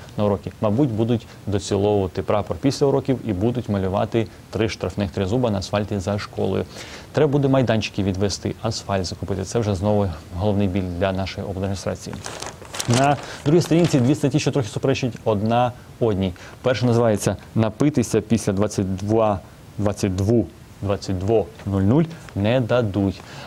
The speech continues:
де про плани міськ-, е, міської влади Рівного заборонити продаж алкогольних напоїв у торгівельних закладах.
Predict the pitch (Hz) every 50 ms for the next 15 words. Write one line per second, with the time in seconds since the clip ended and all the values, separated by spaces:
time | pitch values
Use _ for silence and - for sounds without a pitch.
0 | - - 107 101 131 156 156 - 131 - 135 123 120 117 110 107 101 - - -
1 | - - 110 135 117 110 104 104 107 - - 110 101 107 104 95 101 104 120 123
2 | 120 113 110 104 98 101 107 120 101 117 110 123 117 107 101 101 - 104 101 92
3 | 101 101 - - 110 98 87 - 107 90 98 101 98 95 - 104 98 - 104 95
4 | 90 - - - - - 107 - - 104 92 110 131 123 117 110 - 104 - -
5 | 87 95